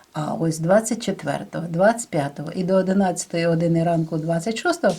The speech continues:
можна займатися обрізкою садових рослин, обрізка квітів, декоративних квітів і зелені операції для кімнатних рослин.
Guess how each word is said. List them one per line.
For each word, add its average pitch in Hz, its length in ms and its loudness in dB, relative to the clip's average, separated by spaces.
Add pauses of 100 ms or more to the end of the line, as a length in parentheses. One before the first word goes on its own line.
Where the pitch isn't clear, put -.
(360)
можна 311 200 2
займатися 160 480 2
обрізкою 160 480 0
садових 170 460 -2
рослин, 302 380 2 (600)
обрізка 202 400 -2
квітів, 247 540 2
декоративних 196 680 2
квітів 220 460 -2
і 359 300 0
зелені 165 460 2
операції 214 480 2
для 180 220 4
кімнатних 185 680 -2
рослин. 156 480 -4